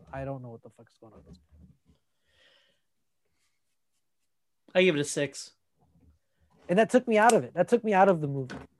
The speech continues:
Speaker 1: 'cause I had to
Speaker 2: Yeah.
Speaker 1: think about the movie.
Speaker 2: Even
Speaker 1: When you
Speaker 2: that, like,
Speaker 1: about
Speaker 2: it's, yeah, my second pass through, I was engaged in the sense that I was like, "Maybe,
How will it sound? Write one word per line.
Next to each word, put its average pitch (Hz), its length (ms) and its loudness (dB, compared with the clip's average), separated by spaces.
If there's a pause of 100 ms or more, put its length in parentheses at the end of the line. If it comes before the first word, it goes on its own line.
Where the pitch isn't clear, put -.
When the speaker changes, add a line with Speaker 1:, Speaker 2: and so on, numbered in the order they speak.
(200)
Speaker 1:
'cause 180 140 4
I 196 80 8
had 196 100 6
to 165 60 2
Speaker 2:
Yeah. 110 100 -6
Speaker 1:
think 185 340 -4
about 143 240 0
the 123 80 -8
movie. 117 280 -14 (880)
Speaker 2:
Even 285 240 8
Speaker 1:
When - 20 -
you 294 60 8
Speaker 2:
that, 247 140 6
like, 226 200 2 (540)
Speaker 1:
about 165 440 4
Speaker 2:
it's, - 240 -4 (280)
yeah, 202 240 6
my 190 120 4
second 294 360 2
pass 190 360 4
through, 180 160 2
I 165 80 4
was 165 240 0
engaged 165 580 0
in 151 100 -10
the 139 80 -8
sense 147 360 -6
that 143 220 -2
I 139 40 -2
was 135 120 -6
like, 117 140 -12
"Maybe, 165 560 -4